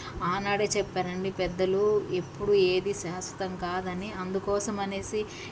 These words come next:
ఇప్పుడు మనకున్న స-, బం-, బంధుత్వాలన్నీ దూరం చేసుకోవడం కరెక్ట్ కాదని నా ఉద్దేశం. డబ్బు ఒక్కటే స-, డబ్బు ఒకటే అన్నీ కాదు, అన్నీ శాశ్వతానికి డబ్బు ఒక్కటే ముడి పెట్టొద్దండి. కొన్ని డబ్బుతో కొనలేనివి కూడా ఉంటాయి.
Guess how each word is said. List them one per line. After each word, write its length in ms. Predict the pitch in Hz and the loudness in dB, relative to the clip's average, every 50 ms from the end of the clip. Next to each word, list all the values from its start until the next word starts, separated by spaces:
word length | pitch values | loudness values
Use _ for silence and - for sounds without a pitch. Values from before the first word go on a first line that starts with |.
| - - | -2 -2
ఇప్పుడు 440 | 185 185 - - 208 214 214 214 208 | -2 -2 -2 -2 0 2 2 2 0
మనకున్న 960 | 208 202 196 196 196 190 185 202 190 196 196 202 208 208 202 202 196 190 165 - - - - - - 190 190 190 185 165 - - - | -2 -2 -4 -2 -4 -4 -2 -2 -2 -2 -2 -4 -4 -4 -4 -4 -4 -6 -8 -10 -12 -14 -12 -10 -10 -8 -8 -8 -8 -10 -10 -10 -8
స-, 220 | - - 202 185 180 | -2 0 2 2 2
బం-, 540 | 180 185 185 190 190 190 190 - - 190 | 0 0 0 0 0 -2 -4 -6 -4 -2
బంధుత్వాలన్నీ 800 | 190 190 190 196 202 202 202 - 208 202 202 196 190 190 196 202 | -2 0 0 0 -2 -2 -2 -2 -2 0 0 0 0 -2 -2 -2
దూరం 360 | 190 190 185 190 190 196 190 190 - 190 | 0 2 2 2 2 2 -2 -2 -2 -2
చేసుకోవడం 460 | 185 180 - - 196 190 208 196 190 - | -2 -2 -2 -2 -2 -2 -2 -4 -4 -4
కరెక్ట్ 340 | 185 185 - - 202 185 | -4 -4 -4 -6 -6 -2
కాదని 460 | - 185 180 190 190 196 196 202 196 190 | 0 0 2 2 2 0 -2 -4 -4 -6
నా 160 | 185 175 175 | -4 -4 -4
ఉద్దేశం. 580 | 180 175 180 190 190 175 - - 190 208 269 269 - - - - - - 220 185 | -6 -6 -4 -4 -4 -4 -4 -4 -4 -4 -4 -4 -6 -10 -10 -10 -10 -6 0 2
డబ్బు 280 | 196 190 190 190 214 220 | 2 2 2 2 4 4
ఒక్కటే 500 | 214 202 202 - - 208 214 220 220 214 | 4 4 2 0 -2 -2 0 0 -2 -2
స-, 340 | 208 - 185 180 185 190 196 | 0 0 0 0 0 0 0
డబ్బు 220 | 190 190 196 220 | 0 0 0 0
ఒకటే 340 | 214 214 208 220 214 - 220 | 0 0 0 -2 -2 -2 0
అన్నీ 340 | 196 190 190 196 208 220 220 | 0 0 0 0 2 0 2
కాదు, 500 | 220 208 196 185 185 175 196 254 320 381 - - - - - - - - - - - 190 | 4 4 6 6 6 4 4 2 2 0 -2 -6 -12 -12 -12 -12 -14 -14 -14 -10 -6 -4
అన్నీ 360 | 196 208 220 220 233 254 262 | -4 -2 0 2 4 4 4
శాశ్వతానికి 760 | 247 - 233 190 190 190 190 - - - 214 214 208 208 220 | 4 4 4 4 4 2 0 -2 -4 -4 -4 -4 -4 -4 -4
డబ్బు 300 | 214 196 185 185 185 190 | 0 0 0 0 2 0
ఒక్కటే 280 | 190 185 - 196 - 214 | 0 0 -2 -2 -2 -2
ముడి 240 | 202 196 190 185 190 | -2 0 0 -2 -2
పెట్టొద్దండి. 720 | 185 190 180 175 - 185 180 180 180 180 180 180 190 202 | 0 -2 -4 -2 -2 -4 -4 -2 -2 -2 -2 -2 -2 -2
కొన్ని 260 | 196 - 196 190 190 | -2 -2 -2 -2 -2
డబ్బుతో 440 | 185 180 175 175 185 196 190 196 196 | -2 -2 -2 -2 -2 -4 -2 -2 -2
కొనలేనివి 580 | 190 - 185 180 185 190 196 202 208 202 190 185 | 0 2 0 0 2 2 0 0 0 0 -4 -4
కూడా 320 | - 190 185 185 185 185 | 0 0 2 2 2 2
ఉంటాయి. 540 | 180 175 175 175 165 180 170 170 170 175 | 0 0 -2 -4 -2 -2 0 0 0 -2